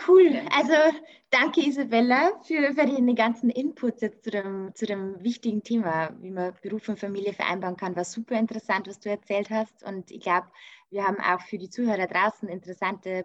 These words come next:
Speaker 1: Punkte jetzt mitgeben können. Also wie man starten kann, wenn man das jetzt noch gar nicht gemacht hat oder wenn man schon in dem Prozess ein bisschen drinnen ist,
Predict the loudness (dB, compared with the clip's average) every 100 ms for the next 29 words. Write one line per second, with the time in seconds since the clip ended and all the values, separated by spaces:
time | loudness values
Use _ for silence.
0 | -2 0 0 -2 -6 -6 -2 -2 -2 -4
1 | -10 -8 -10 -10 -8 -8 -8 -8 -8 -12
2 | _ -8 -4 -4 -2 2 2 -2 -10 -8
3 | -6 -8 -10 -14 -16 -10 -4 -2 -2 -6
4 | -8 -6 -6 -10 -8 -6 -6 -4 -4 -8
5 | -8 -10 -10 -12 -16 -14 -10 -10 -8 -6
6 | -4 -2 2 4 4 2 -2